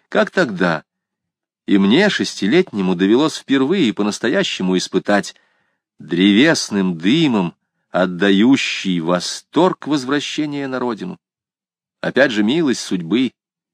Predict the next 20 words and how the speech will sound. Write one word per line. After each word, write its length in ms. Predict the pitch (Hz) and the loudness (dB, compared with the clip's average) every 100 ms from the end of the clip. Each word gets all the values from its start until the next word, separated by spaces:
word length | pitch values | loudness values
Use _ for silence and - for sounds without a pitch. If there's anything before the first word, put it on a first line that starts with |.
| _ _ _ - | _ _ _ -8
одна 320 | 90 92 110 | -4 2 2
из 120 | 98 | 2
ряда 280 | 98 110 98 | 2 2 0
прекрасных 760 | 101 90 104 151 - 123 113 104 | -2 -2 2 2 0 -4 -6 -4
репетиций, 800 | 98 98 - 117 107 - 90 78 | -6 -6 -4 -4 -4 -4 -6 -4
заменивших 680 | 80 95 92 101 95 95 | 0 0 0 -2 -2 -4
представление, 840 | - 92 - 95 92 107 123 95 85 - - _ _ - | -4 -6 -4 -4 0 0 0 0 -4 -10 -20 _ _ -4
которое, 500 | 185 - 139 110 92 | -4 -2 -2 -2 -2
по 160 | 85 | -4
мне, 420 | 85 87 90 90 | -2 -2 0 0
может 360 | 82 101 131 - | 0 0 0 -2
уже 180 | 82 82 | -4 -4
не 100 | 82 | -4
состояться, 840 | - - - 85 127 - - 127 _ _ _ _ _ _ _ _ _ | -8 -12 -6 -4 -4 -6 -12 -14 _ _ _ _ _ _ _ _ _
хотя 420 | - 101 - 85 - | -10 -6 -2 -2 -2
этого 500 | 92 101 156 170 160 | -2 0 0 -2 -8
как 160 | 156 131 | -8 -10
будто 280 | 127 - 131 | -10 -6 -6
и 80 | |
требует 640 | - 90 90 90 95 95 | -4 0 0 0 -2 -4